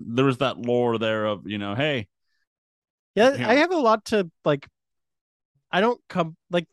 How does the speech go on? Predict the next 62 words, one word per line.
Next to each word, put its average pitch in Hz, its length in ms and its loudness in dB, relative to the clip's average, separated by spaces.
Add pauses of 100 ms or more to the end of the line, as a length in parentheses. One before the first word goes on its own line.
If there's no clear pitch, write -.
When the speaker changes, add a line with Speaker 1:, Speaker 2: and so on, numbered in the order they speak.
(340)
Speaker 2:
there 208 200 4
are 175 60 4
parts 180 440 -4
of 139 100 -8
that 131 180 -2
review 131 360 -6
that 123 220 -6 (320)
held 143 260 2
true 160 180 -2
to 160 60 0
what 160 120 0
we 156 100 -4
said, 170 300 -4
but, 160 80 0
like, 143 280 -2
I 170 140 0
actually 180 220 -6
think 147 140 -6
he 147 80 -8
built 139 260 -4
a 120 40 -6
fantastic 135 640 -2
world. 117 220 -4
I 143 80 -2
think 175 160 -4
it 156 60 -2
was 131 140 -2
Speaker 1:
Yeah. 139 80 0
Speaker 2:
more, 143 340 2 (680)
I 165 140 4
think 185 300 0
the 123 420 -4 (220)
micro 143 560 0
was 123 180 -8
more 135 160 -2
the 127 80 -4
problem 127 400 -2
than 127 140 -8
the 117 60 -10
macro. 123 420 -6
I 131 80 -6
think 170 200 -6
he's 160 120 -4
done 139 140 -2
a 127 40 -4
great 139 300 -4
job 147 220 0
with 143 120 -6
the 135 100 -4
macro 139 560 0
of 190 100 0
the 190 80 -2
world. 208 400 -4 (420)
It's - 200 -10
the 156 120 2
micro 147 380 2
focus 139 400 -6
of 135 80 -8
the 131 80 -8
actual 123 340 -10
films 127 500 -8
that 120 220 -10